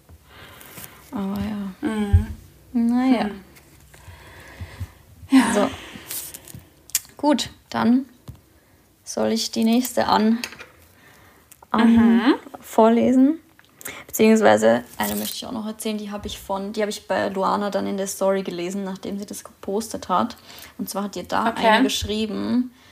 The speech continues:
Speaker 1: sie stand mal an der Kreuzung, an irgendeiner größeren Kreuzung mit, keine Ahnung, fünf, sechs fremden Leuten. Und die Ampel ist grün geworden und aus irgendeinem Grund sind aber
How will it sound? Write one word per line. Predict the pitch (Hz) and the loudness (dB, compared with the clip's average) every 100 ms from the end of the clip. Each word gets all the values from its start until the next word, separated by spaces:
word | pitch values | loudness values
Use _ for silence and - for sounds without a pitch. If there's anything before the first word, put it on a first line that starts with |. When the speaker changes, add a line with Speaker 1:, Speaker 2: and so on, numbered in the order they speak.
| - _ _ _ - - | -20 _ _ _ -16 -14
Speaker 1:
sie | - 214 | -8 -8
stand | 190 - 190 208 240 - 214 | -6 -2 -2 0 -2 -4 -6
mal | 196 202 | -4 -2
an | 196 | -2
der | 196 | -4
Kreuzung, | 202 - 202 214 - 190 196 214 294 - - | -6 0 2 2 -2 -4 0 2 0 -2 -14
an | |
irgendeiner | 190 202 202 196 214 | -8 -6 -6 -8 -10
größeren | 185 196 202 196 196 | -8 -6 -6 -4 -4
Kreuzung | - 202 - - 214 | -2 -4 -4 -4 -4
mit, | 196 - | -4 -10
keine | - 202 | -8 -2
Ahnung, | 208 208 214 | 0 0 -2
fünf, | 214 214 208 | -4 -4 -6
sechs | - 214 208 - - - | -4 -6 -4 -6 -8 -12
fremden | - 208 208 208 | -2 0 0 -2
Leuten. | 202 185 190 - 240 359 - _ - - - - - | 0 2 2 0 -2 -2 -8 _ -20 -20 -20 -20 -8
Und | 233 208 | -4 -2
die | - | 0
Ampel | 196 226 247 226 - | 2 2 2 -2 -6
ist | - 214 - | -6 -6 -6
grün | - 226 269 | 0 4 6
geworden | 220 196 185 185 196 226 359 - _ _ _ | 4 4 2 2 2 0 0 -4 _ _ _
und | 220 - - | -10 -10 -14
aus | 202 | -12
irgendeinem | - 233 247 240 | -2 2 2 2
Grund | 240 | 0
sind | 226 226 220 | -2 -2 -4
aber | 202 - | -6 -8